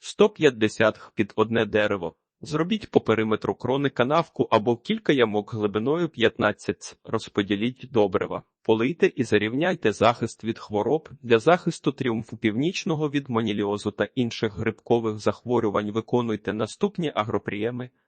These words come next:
Навесні обробіть абрикос і землю під ним одним з препаратів бордоською рідиною один по листю. Три. До розпускання бруньок. Хом чотири нуль г на десять л води, скор два в на десять л води,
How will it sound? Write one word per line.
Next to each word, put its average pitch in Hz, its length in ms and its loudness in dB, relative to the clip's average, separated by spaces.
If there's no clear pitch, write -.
Навесні 127 480 0
обробіть 110 580 -2
абрикос 107 640 0
і 127 80 2
землю 110 420 2
під 107 240 -2
ним 120 220 0
одним 110 320 0
з - 100 -14
препаратів - 840 0
бордоською 107 760 0
рідиною 139 580 -2
один 107 400 -2
по 127 120 2
листю. 117 440 -4
Три. 170 260 0
До 123 180 2
розпускання 104 720 0
бруньок. 101 580 -6
Хом 180 320 2
чотири 110 440 0
нуль 107 280 -2
г - 140 -8
на 101 120 2
десять 107 440 0
л 107 60 -2
води, 107 340 -2
скор - 480 2
два 123 220 4
в 123 140 -6
на 110 120 0
десять 107 440 0
л 104 60 -2
води, 110 340 -2